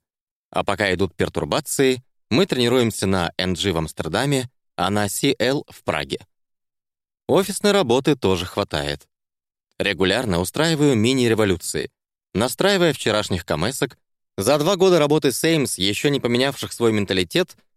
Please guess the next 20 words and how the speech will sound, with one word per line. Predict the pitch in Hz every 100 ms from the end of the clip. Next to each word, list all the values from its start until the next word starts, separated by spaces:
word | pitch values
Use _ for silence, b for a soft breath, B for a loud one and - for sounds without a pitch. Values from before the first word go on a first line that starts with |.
| _
на | 107 113
то, | - 196
что | - 156
с | -
планированием, | 104 87 92 156 175 175 170 170 _ _ _
хочешь | - 180 208 - -
не | 82
хочешь, | - 151 - 131 - _ _ -
но | 92 139
придется | 170 143 101 110 143
работать | 117 82 82 85 -
по | 113
правилам. | - 76 73 73 - - _ _ _ _ _ _ _ _ _ _ -
Эймс. | 120 82 73 - - _ _ _ _ _ -
Airline | 95 117 135 156 170 - _ -
Information | 170 170 104 95 101 120
Management | 92 87 80 98
System. | 98 95 - - 69 - _ _ _ _
Система | - 143 - 220 190
управления | 131 95 110 135